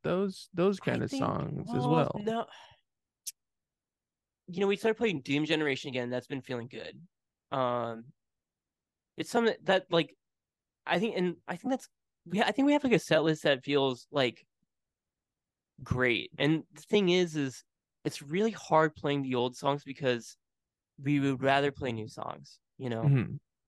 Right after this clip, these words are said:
Speaker 2: 'Cause we
Speaker 1: As,
Speaker 2: try
Speaker 1: as
Speaker 2: to
Speaker 1: with everybody, it's like, yeah, I mean, like, yeah, th-, these are good songs,
Speaker 2: Yeah.
Speaker 1: but, like, we, we've evolved.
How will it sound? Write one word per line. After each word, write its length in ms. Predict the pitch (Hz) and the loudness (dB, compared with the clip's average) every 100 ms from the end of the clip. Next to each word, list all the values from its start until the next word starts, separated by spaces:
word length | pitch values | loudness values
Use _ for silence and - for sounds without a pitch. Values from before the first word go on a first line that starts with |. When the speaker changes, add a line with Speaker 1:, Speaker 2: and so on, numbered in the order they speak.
| _ | _
Speaker 2:
'Cause 120 | - 185 | -2 2
we 40 | |
Speaker 1:
As, 80 | 190 | 4
Speaker 2:
try 140 | 185 175 | 6 6
Speaker 1:
as 120 | 180 | 4
Speaker 2:
to 40 | |
Speaker 1:
with 140 | 175 160 | 2 2
everybody, 680 | 151 135 95 92 - - - | 4 4 2 0 -2 -8 -8
it's 160 | 139 127 | -4 0
like, 160 | 120 - | 0 2
yeah, 240 | 151 120 | 2 4
I 100 | 131 | 4
mean, 180 | 147 139 | 4 4
like, 140 | 143 | 4
yeah, 100 | 160 | 2
th-, 200 | 123 151 147 | 2 -2 -10
these 340 | 135 175 160 | -2 2 2
are 80 | 156 | 2
good 200 | 147 143 | 0 0
songs, 220 | 165 147 | 0 4
Speaker 2:
Yeah. 160 | 160 131 | 4 2
Speaker 1:
but, 100 | 90 | 0
like, 60 | |
we, 160 | 180 160 | -2 -2
we've 160 | 143 147 | 2 4
evolved. 400 | 139 151 156 - | 4 4 0 -2